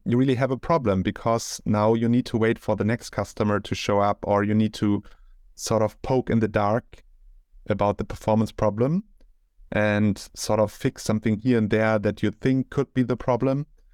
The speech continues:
And that is usually a huge waste of time, because, um,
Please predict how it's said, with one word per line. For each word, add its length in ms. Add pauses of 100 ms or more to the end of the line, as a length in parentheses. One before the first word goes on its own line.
(200)
And 140
that 160
is 180
usually 440
a 160
huge 400
waste 260
of 140
time, 400
because, 500
um, 320